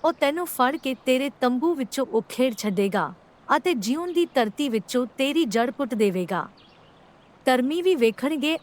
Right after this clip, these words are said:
ਅਤੇ ਡਰਨਗੇ ਅਤੇ ਉਸ ਉੱਤੇ ਹੱਸਣਗੇ। ਵੇਖੋ, ਇਹ ਉਹ ਪੁਰਖ ਹੈ ਜਿਸ ਨੇ ਪਰਮੇਸ਼ੁਰ ਨੂੰ ਆਪਣਾ ਗੜ ਨਹੀਂ ਥਾਪਿਆ ਸੀ, ਸਗੋਂ ਆਪਣੇ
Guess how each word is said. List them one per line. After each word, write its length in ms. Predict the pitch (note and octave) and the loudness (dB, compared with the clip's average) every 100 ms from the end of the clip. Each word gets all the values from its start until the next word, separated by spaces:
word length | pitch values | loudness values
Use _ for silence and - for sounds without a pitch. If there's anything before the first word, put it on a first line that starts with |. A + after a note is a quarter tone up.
| A3+ | 0
ਅਤੇ 160 | A#3+ | 2
ਡਰਨਗੇ 580 | G#3+ G3+ A#3 B3+ A3+ F3+ - - - C4+ | 2 2 0 0 0 -2 -6 -20 -4 0
ਅਤੇ 140 | C#4+ F4+ | 0 -2
ਉਸ 300 | F4 F4 G#3 | -2 -4 -4
ਉੱਤੇ 300 | A3 C#4+ D4 | -4 -2 -2
ਹੱਸਣਗੇ। 640 | A3 - A3 F#3 F#3 - - - - - - - _ _ - - | -2 -2 -2 0 -2 -4 -10 -20 -20 -20 -20 -20 _ _ -20 -6
ਵੇਖੋ, 560 | F#3+ B3 - B3 G3+ G#3 - - - | 2 2 2 2 2 0 -10 -10 -4
ਇਹ 100 | F#4+ - | -4 0
ਉਹ 300 | D4 F4 F#4 | 2 2 2
ਪੁਰਖ 320 | C#4+ C#4 - | 0 -2 0
ਹੈ 280 | B3 F3+ G#3+ - | -2 -2 -4 -6
ਜਿਸ 320 | F#3+ C#4 - | -2 -2 -2
ਨੇ 100 | D4+ | -4
ਪਰਮੇਸ਼ੁਰ 680 | D#4 B3+ A#3 A#3+ B3+ - E4 | -2 0 2 2 0 0 -2
ਨੂੰ 240 | D#4+ E4 - | -2 -6 0
ਆਪਣਾ 340 | A#3 A3+ C4 C4 | 2 2 0 0
ਗੜ 280 | G3 A#3 | 0 0
ਨਹੀਂ 220 | A#3+ B3 C4 | 2 0 0
ਥਾਪਿਆ 420 | A3 G#3 - F#3+ | -2 -2 0 -2
ਸੀ, 300 | F3+ G3+ D#3+ - - - | -2 -4 -4 -8 -20 -14
ਸਗੋਂ 340 | - D4+ D4+ F4 | -2 0 2 2
ਆਪਣੇ 380 | A#3+ A#3+ C#4+ D#4 | 2 0 0 -4